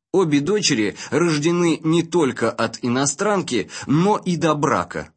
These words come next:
а значит, с точки зрения церковной и общепринятой тогда морали, на них лежит клеймо незаконнорожденных, что бы там ни утверждал их великий отец.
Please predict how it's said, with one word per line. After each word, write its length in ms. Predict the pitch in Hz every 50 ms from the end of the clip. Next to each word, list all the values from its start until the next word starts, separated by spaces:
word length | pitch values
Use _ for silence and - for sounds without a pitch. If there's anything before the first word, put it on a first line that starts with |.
| _ _ _
а 140 | - 117 117
значит, 480 | 107 120 139 165 180 - 226 220 - - - -
с 100 | - -
точки 300 | - 214 214 - - -
зрения 420 | 208 180 196 196 202 196 190 185 165
церковной 760 | - - 170 165 165 - - 165 165 139 117 107 113 113 117
и 200 | - - 143 139
общепринятой 800 | - 131 123 110 - - 143 143 156 139 127 110 104 98 95 104 95
тогда 340 | - 110 110 101 110 107
морали, 420 | 110 127 143 165 190 202 196 185 170 - - -
на 200 | - 131 160 175
них 260 | 185 208 226 226 - 160
лежит 380 | 151 160 151 135 143 170 165
клеймо 540 | - - 127 131 131 131 151 165 165 - -
незаконнорожденных, 1400 | 139 143 147 151 143 131 139 131 - 143 135 135 135 135 123 113 101 95 92 82 92 87 85 85 85 85 - - - - -
что 220 | - - - 202
бы 100 | 175 147
там 280 | - 143 127 123 123 - -
ни 160 | 123 135 135
утверждал 760 | 120 104 - 107 110 110 104 104 107 120 127 131 123 - - -
их 220 | 117 113 101 107
великий 520 | 98 90 92 98 107 98 - 90 95 92 - -
отец. 540 | 95 95 90 - - 76 73 - - -